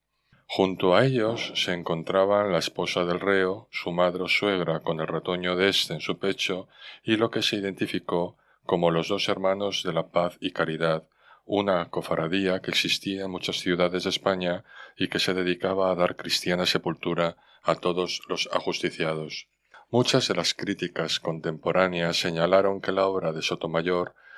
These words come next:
era más seria, más sobria, y quizá por eso más difícil que la de sus compañeros aspirantes al pensionado, como él.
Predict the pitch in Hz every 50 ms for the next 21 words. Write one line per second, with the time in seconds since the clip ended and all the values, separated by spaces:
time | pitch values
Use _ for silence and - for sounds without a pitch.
0 | - - - - 95 95 104 98 101 101 95 - - 90 87 82 82 80 76 76
1 | - - _ _ _ _ _ _ - 92 101 - - - 95 85 82 80 78 78
2 | 78 76 - _ _ _ _ _ _ _ - 101 90 - - 87 - - 107 101
3 | 98 104 101 - - - 87 90 92 87 - - - 85 85 85 - - - 95
4 | 95 101 101 - 104 87 - - 101 98 - - - 85 85 90 95 - - 92
5 | 87 87 85 85 80 - 90 - - 92 82 82 - 87 87 92 92 92 95 90
6 | - 87 - - - 90 87 87 90 90 87 - - 87 85 85 - - - -
7 | - - 82 82 80 - 87 85 80 - - 90 85 90 87 85 80 80 82 80
8 | - _ _ _ _ - 87 76 78 76 73 76 73